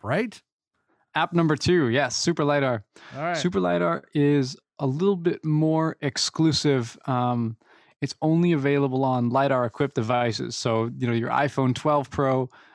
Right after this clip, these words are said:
Speaker 2: iPhone twelve Pro Max, and the iPad Pro. Um, so it's a little more exclusive. We're expecting that future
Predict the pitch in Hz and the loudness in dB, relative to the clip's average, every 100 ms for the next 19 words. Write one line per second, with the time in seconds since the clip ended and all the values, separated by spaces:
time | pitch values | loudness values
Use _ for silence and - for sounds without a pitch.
0 | _ 143 131 139 123 139 131 - 131 120 | _ -2 0 -2 0 0 -2 -2 -2 0
1 | 117 117 - - 131 120 113 110 120 131 | 0 -2 -6 -8 -4 -2 -2 -4 -4 -2
2 | 127 123 123 110 110 - 135 131 135 - | -2 0 0 -2 -2 -4 -2 -4 -8 -18
3 | - - _ _ - 120 117 113 110 - | -20 -20 _ _ -4 -2 0 -2 -6 -10
4 | 113 135 139 131 127 - - 127 117 127 | -8 -2 2 2 -2 -6 -4 -4 -2 -4
5 | 113 127 123 - - 139 147 135 117 - | -4 -4 -4 -4 -4 -2 0 2 0 -2
6 | _ _ _ _ - 151 147 - 143 | _ _ _ _ -6 0 0 0 -6